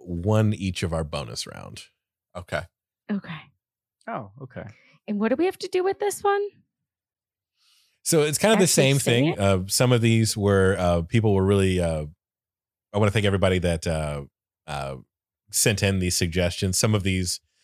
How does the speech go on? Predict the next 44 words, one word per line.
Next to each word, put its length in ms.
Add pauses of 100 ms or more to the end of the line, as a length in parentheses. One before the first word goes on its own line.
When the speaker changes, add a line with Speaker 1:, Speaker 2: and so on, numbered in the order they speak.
(480)
Speaker 1:
um, 340
some 160
of 100
mine 320
come 220
from, 260
uh, 260
Twitter 280
that 140
were 80
suggestions 760 (260)
from, 260
uh, 280 (120)
people 280
that, 180
like, 160
you 60
know, 60
we 80
sent 200
out, 120
like, 140
"Hey, 180
what 160
would 100
you 80
wanna 160
hear?" 340 (360)
Speaker 2:
Yeah. 300
Speaker 1:
Or 100
"Name 260
your 140
one-hit 260
wonder 240
songs," 460
and 100
some 100
people 420
sent 240
in 180
a 40
few 240
for 280
us. 260